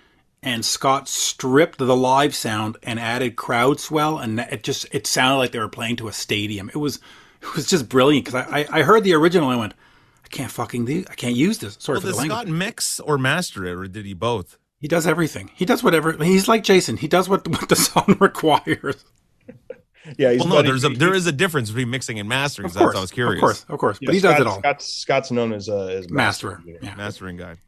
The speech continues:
Speaker 2: yeah.
Speaker 1: But, yeah, he changed the crowd swell on this live song, and all of a sudden it's like, "Oh,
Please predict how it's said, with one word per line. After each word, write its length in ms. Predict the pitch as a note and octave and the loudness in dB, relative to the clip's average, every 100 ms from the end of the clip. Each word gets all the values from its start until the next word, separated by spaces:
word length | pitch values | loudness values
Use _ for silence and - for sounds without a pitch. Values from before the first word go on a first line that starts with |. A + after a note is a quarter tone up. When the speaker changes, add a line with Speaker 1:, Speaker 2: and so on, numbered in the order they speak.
| - | -20
Speaker 2:
yeah. 220 | F#2+ F#2 - | -18 -16 -4
Speaker 1:
But, 240 | A#2 - | -4 -4
yeah, 140 | C3 B2 | -6 -6
he 80 | |
changed 380 | D3+ - F#3 F#3+ | 0 2 4 2
the 80 | E3+ | -2
crowd 380 | - D#3 E3+ G3+ | 0 4 4 2
swell 280 | - C3 A2+ | 0 0 2
on 140 | A#2 | 2
this 180 | A#2+ - | 2 2
live 280 | C#3+ E3+ G3 | 4 4 4
song, 220 | B2 A#2+ | 0 0
and 80 | A#2+ | 2
all 140 | D#3 | 2
of 0 | |
a 40 | D3+ | 2
sudden 120 | F#3+ | -2
it's 80 | - | -2
like, 160 | A2+ - _ _ _ | -8 -8 _ _ _
"Oh, 340 | F#3+ D4 - | -2 -2 -2